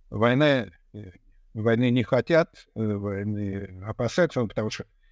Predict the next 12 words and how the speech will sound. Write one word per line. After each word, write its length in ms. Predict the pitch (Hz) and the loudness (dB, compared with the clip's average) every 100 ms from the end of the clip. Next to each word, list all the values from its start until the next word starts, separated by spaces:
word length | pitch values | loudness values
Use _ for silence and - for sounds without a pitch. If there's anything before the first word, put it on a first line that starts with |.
| _ | _
именно 320 | - 120 117 123 | -4 0 2 0
они 240 | 120 147 | 2 2
и 40 | |
призываются, 960 | 123 139 123 160 165 98 - - 82 - _ - | 2 0 2 4 4 2 -2 -12 -14 -16 _ -8
их 420 | 85 95 85 - | -2 -2 -2 -2
это 220 | 107 - 90 | -4 -4 -10
сильнее 500 | - - 127 135 95 | -6 0 2 4 4
касается, 540 | 120 - 107 - 98 | 2 2 0 -2 -4
особенно 440 | 87 135 113 117 104 | 2 2 4 2 0
после 340 | 113 - 117 | -2 -2 -4
сентябрьской 760 | - 127 123 110 98 - - 220 | -2 -2 2 2 2 -6 -4 -4
мобилизации. 840 | 104 104 104 110 101 - - - | -2 -2 0 0 0 -4 -12 -20